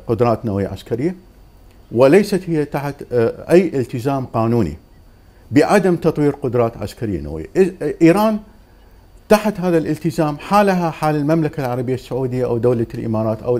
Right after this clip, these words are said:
أي دولة أخرى. إيران تحاول الغش على التزاماتها، في نفس الوقت تستفاد من ال-، الامتيازات اللي تمنحها اتفاقية حظر الانتشار النووي بالمساعدة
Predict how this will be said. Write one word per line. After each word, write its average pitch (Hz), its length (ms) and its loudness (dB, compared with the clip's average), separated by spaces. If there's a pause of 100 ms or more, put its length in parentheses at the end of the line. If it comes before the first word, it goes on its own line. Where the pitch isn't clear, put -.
(120)
أي 131 80 0
دولة 82 300 -2
أخرى. - 200 -16 (880)
إيران 214 380 6 (420)
تحاول 185 400 4
الغش 151 520 4 (760)
على 147 140 6
التزاماتها، 107 680 -2 (420)
في 147 120 4
نفس 233 240 2
الوقت 180 260 0
تستفاد 165 680 0 (160)
من 160 300 4 (380)
ال-، 117 200 -2
الامتيازات 127 680 2
اللي 139 140 -2
تمنحها 143 540 -2
اتفاقية 113 600 0
حظر 127 240 -2
الانتشار 101 460 -4
النووي 87 440 -4 (1200)
بالمساعدة 131 840 4